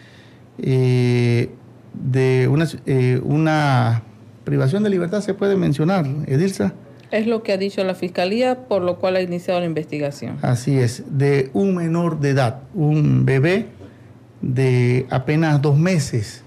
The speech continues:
Speaker 1: de edad, que fue,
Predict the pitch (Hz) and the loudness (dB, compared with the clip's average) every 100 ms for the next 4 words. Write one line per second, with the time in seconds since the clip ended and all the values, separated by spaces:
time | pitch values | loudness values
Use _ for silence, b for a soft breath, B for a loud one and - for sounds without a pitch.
0 | 247 247 127 127 143 160 185 B B B | -10 -2 0 2 2 2 -2 B B B
1 | B B B - - - 135 135 131 127 | B B B -20 -20 -4 2 4 2 0
2 | - - 151 156 160 156 147 131 120 143 | -4 -2 0 2 2 2 2 2 2 -2
3 | 165 | -6